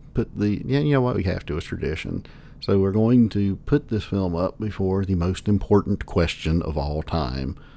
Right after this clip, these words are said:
the one we should ask of all forms of entertainment, and, uh, that is basically,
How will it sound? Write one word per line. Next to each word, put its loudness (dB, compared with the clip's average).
the -6
one 0
we 0
should -4
ask -2
of 0
all 0
forms -4
of -2
entertainment, -4
and, -4
uh, -2
that 0
is -2
basically, 0